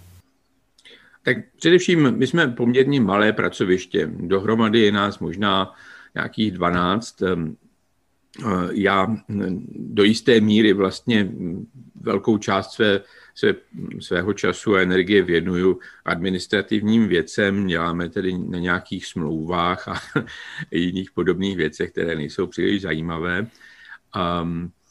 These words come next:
pokud jde o ten, eh, vědecký výzkum, tak, eh, vlastně, eh, já dělám, eh, dvě věci. Jednak se snažím tedy,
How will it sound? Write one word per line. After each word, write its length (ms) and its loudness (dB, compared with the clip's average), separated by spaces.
pokud 260 -2
jde 180 2
o 360 2
ten, 420 -2
eh, 380 -6
vědecký 520 -2
výzkum, 480 0
tak, 300 -4
eh, 140 2
vlastně, 840 -4
eh, 200 -4
já 220 0
dělám, 500 0
eh, 100 -12
dvě 340 0
věci. 380 2
Jednak 520 4
se 140 -6
snažím 440 -6
tedy, 380 0